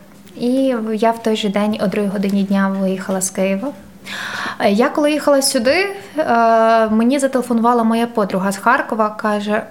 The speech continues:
«Нам вдалося виїхати з Ха-, е, виїхати з, е, будинку з Харкова. Е, чи можна в тебе зупинитися?» М, я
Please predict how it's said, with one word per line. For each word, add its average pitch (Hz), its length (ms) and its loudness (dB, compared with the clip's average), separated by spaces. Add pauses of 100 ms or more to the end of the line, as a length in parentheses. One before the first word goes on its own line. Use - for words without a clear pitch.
«Нам 233 160 2
вдалося 220 320 0
виїхати 220 340 -4
з 208 60 -10
Ха-, - 300 -4
е, 233 60 -6
виїхати 208 840 -2
з, 196 220 -6
е, 196 500 -2
будинку 262 460 0
з 339 60 -4
Харкова. 285 480 -2 (560)
Е, 214 120 2
чи - 160 -2
можна 254 180 2
в 247 60 -4
тебе 226 180 0
зупинитися?» 208 680 -4 (480)
М, 202 500 2
я 202 260 0